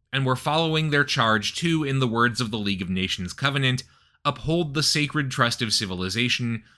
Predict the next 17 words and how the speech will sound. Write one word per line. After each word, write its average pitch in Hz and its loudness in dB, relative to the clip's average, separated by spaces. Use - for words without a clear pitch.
by 131 0
preparing 160 0
the 160 0
locals 127 0
to, 110 -2
quote, 135 -2
"stand 139 0
by 127 2
themselves 117 0
under 107 -2
the 107 -2
strenuous 101 0
conditions 92 -4
of 90 -8
the 110 -6
modern 85 -6
world." 92 -2